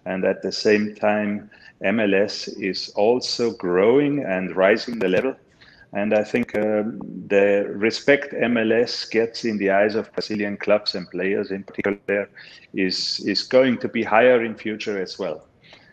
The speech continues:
Um, and that, this is a, a very good precondition, um, for M L S to go to Brazil, do the right scouting,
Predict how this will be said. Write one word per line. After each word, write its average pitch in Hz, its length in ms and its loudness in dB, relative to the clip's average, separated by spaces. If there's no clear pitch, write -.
Um, 101 580 -2
and 104 120 -6
that, - 180 -4
this - 140 -6
is - 120 -8
a, 110 60 -4
a - 20 -6
very 151 280 0
good 127 240 -4
precondition, 107 1040 -6
um, 101 580 0
for 127 380 4
M 113 180 0
L 110 140 2
S - 480 -2
to - 100 -12
go 113 120 2
to - 140 -4
Brazil, 107 640 -4
do 113 220 2
the 117 160 6
right 104 160 6
scouting, 107 580 -2